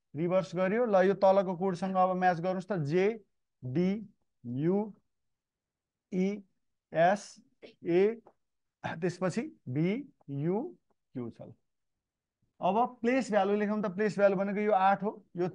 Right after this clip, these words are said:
तिन हो, यो एक हो, यो नौ हो, यो अठार हो।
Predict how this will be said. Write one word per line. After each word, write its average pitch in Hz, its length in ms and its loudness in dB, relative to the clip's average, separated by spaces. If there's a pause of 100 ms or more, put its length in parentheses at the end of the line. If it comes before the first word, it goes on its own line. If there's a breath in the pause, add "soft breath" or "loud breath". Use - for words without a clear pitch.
तिन 202 180 0
हो, 202 100 -2 (400)
यो 170 120 -2
एक 190 240 2
हो, 208 120 -4 (360)
यो 175 140 0
नौ 180 260 0
हो, 190 140 0 (380)
यो 170 80 -4
अठार 185 340 0
हो। 196 140 2